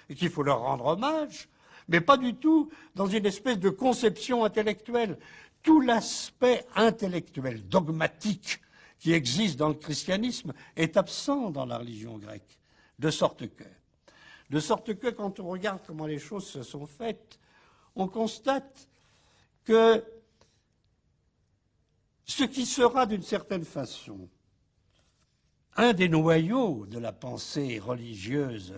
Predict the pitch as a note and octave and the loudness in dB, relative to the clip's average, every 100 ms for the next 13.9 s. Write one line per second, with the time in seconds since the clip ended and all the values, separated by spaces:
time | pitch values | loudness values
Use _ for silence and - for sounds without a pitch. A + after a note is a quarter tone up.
0 | F#2 - B2+ - C3+ D3+ A#2+ G2 G2 E2+ | -14 -10 -10 -10 -6 -4 -6 -12 -18 -18
1 | A2 G#2+ A#2 G2+ - G2+ B2 B2 - G3+ | -14 -14 -14 -16 -18 -16 -14 -10 -2 0
2 | D3+ F#2+ D#2+ _ - - B2+ F#2+ B2 G#2 | 0 -4 -18 _ -20 -12 -10 -10 -12 -2
3 | D3 A#2+ A#2+ - _ _ - B2 B2+ D3 | -2 0 -6 -14 _ _ -10 -6 -2 -2
4 | C#3+ - - D3 B2+ C3 _ _ - G3+ | -4 -10 -10 -6 -6 -8 _ _ -6 -4
5 | D#3+ - - F3+ D#3+ C3 B2+ - F3 G3 | -6 -10 -10 -6 -4 -4 -8 -10 -8 -4
6 | G#3+ E3+ - - - C3+ - F3+ - C#3+ | -2 -4 -8 -20 -14 -12 -2 -2 -2 -4
7 | - D3+ D3 C#3 D#3 - G3 - D3+ D#3 | -4 -8 -6 -6 -6 -2 -2 2 0 0
8 | D#3 D3 D3+ F#3+ F#3 - - - _ A#2 | -2 -2 -2 -2 -4 -6 -18 -20 _ -8
9 | A#2+ C3+ D#3+ D#3 C4+ F#3 G2+ - - _ | -6 -4 -2 4 4 4 0 -10 -20 _
10 | - C3+ A#2+ C3+ - A#2 - _ _ _ | -14 -12 -10 -12 -4 -4 -4 _ _ _
11 | D#3 E3 C3 F#3 A#3 D3+ - _ _ _ | -2 0 0 -2 -2 -4 -14 _ _ _
12 | _ - A2+ G#2+ - A2 - _ _ _ | _ -6 -4 -4 -8 -12 -14 _ _ _
13 | C3 A#2+ A#2 B2 A#2+ D3+ - - | -8 -6 -6 -6 0 0 0 -6